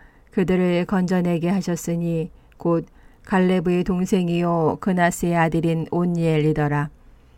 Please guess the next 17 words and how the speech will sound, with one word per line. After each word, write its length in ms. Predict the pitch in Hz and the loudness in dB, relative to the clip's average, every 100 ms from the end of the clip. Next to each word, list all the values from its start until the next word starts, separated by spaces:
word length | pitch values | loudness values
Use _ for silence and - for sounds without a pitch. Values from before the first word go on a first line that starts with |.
| - - - | -20 -20 -8
주의 300 | - 190 180 | 2 4 4
영께서 600 | 175 180 185 180 185 175 | 2 0 -2 0 0 0
그에게 580 | 170 180 170 170 170 165 | 2 2 2 2 4 4
임하셨으므로 960 | 170 180 175 180 - 160 156 160 156 151 - - _ | 4 2 0 -2 -4 -2 0 0 0 -4 -12 -20 _
그가 300 | - 175 180 | -4 2 4
이스라엘을 800 | 175 190 202 180 175 175 180 170 | 4 2 0 0 2 0 0 0
재판하였으며 1200 | 165 185 - 180 175 175 170 165 165 160 156 156 - - _ _ | 0 -4 0 0 0 0 0 -2 -2 0 0 -2 -6 -20 _ _
또 160 | 185 180 | -4 -2
그가 320 | 185 175 175 | -2 0 0
나가서 640 | 170 175 175 180 180 170 | 0 0 -2 0 0 0
싸울 340 | 175 185 170 165 | 0 0 0 -2
때에 480 | 160 165 165 165 170 - - _ | -2 -2 0 -2 -6 -16 -20 _
주께서 680 | - 196 185 175 190 185 165 | -8 -4 -2 -2 0 2 0
메소포타미아 960 | 175 180 196 185 185 185 190 180 180 175 | 0 -2 -2 -2 -4 -2 0 0 2 2
왕 360 | 175 175 170 175 | 2 0 -2 -4
구산리 540 | 190 214 180 175 175 | -4 0 0 0 -2
사다임을 720 | 208 180 175 165 160 165 160 | -2 0 0 0 0 0 -2